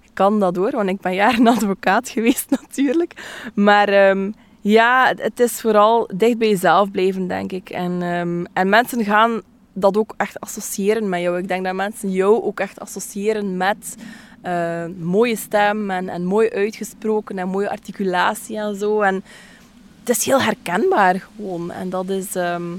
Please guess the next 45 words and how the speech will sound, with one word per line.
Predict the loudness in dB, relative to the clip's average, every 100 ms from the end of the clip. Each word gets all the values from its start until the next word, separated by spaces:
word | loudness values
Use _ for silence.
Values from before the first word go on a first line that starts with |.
| -14 _ -20 -20 -20 -20 -20 -16 -2
dat | 2
is | 4
wel | 4 2
tof. | 2 2
Dat | 4
maakt | 4 2
het | 0
persoonlijk | -6 -4 2 4 6 4 2
en | 0
dat | -2 0
maakt | 0 0 -4
het | -14 -6
echt. | -4 -4 -8 -14 -12
En, | -6 -4 -2 -2
eh, | 0 2 0 -4 -20 -20 -20 -20 -20 -6
ja, | 2 4 4 0 -8 -20 -20 -20 -20 -20 -18 -8
ik | -8
zou | -2 0
zeggen, | 2 0 0
iedereen | -4 -2 -2 -2
die, | -4 -6
die | -4
daaraan | 2 4 4 2
twijfelt | 0 2 2 0 -2
of | -2
die | -4 -6 -6
zoiets | -6 -6 -6
heeft | -8 -8 -4
van, | -4 -2 -4
"Wa-, | -6 -6 -8 -2
kan | 0 2
ik | -2
het | -2
wel, | 0 2 2
mag | -2
ik | -4
het | -10 -6
wel, | -2 -2
durf | -2 -2
ik | -6
het | -10
wel?" | -4 0 0 -2 -10 -20 -20 -20 -20 -20 -20 -20 -20 -20 -20 -20 -14
Wees | -10 -10
gewoon | -6 -4
jezelf. | -4 -4 -4 -4 -6 -12 -18